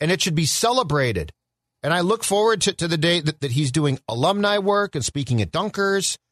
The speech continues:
to talk about the great years. But, um, yeah, it's, and, you know, if you can't start at the point that this sport sucks, like, I love it, it's fun to watch,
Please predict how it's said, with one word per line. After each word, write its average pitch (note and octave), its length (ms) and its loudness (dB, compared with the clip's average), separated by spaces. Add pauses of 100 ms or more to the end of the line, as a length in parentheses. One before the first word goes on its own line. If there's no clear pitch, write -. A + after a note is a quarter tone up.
to - 60 -20
talk D3 260 0
about C3+ 180 0
the A#2 60 -10
great C3 260 0
years. D#3 540 0 (760)
But, D#3 340 0
um, D3+ 360 4
yeah, G3 320 2
it's, C4+ 180 0
and, F#3 360 -2 (300)
you F3 120 2
know, E3+ 200 2 (360)
if D#3 140 -2
you G3+ 200 4
can't A3+ 340 0
start D#3 380 0
at C3+ 100 -2
the A#2 80 -4
point A#2 300 0
that G#2+ 100 -2
this - 160 -2
sport A#2 360 -2
sucks, - 560 -4
like, A2 180 -2
I C#3+ 80 2
love G#2+ 260 2
it, D3 80 2
it's - 100 -8
fun G2+ 180 0
to G2 80 0
watch, E2 420 -2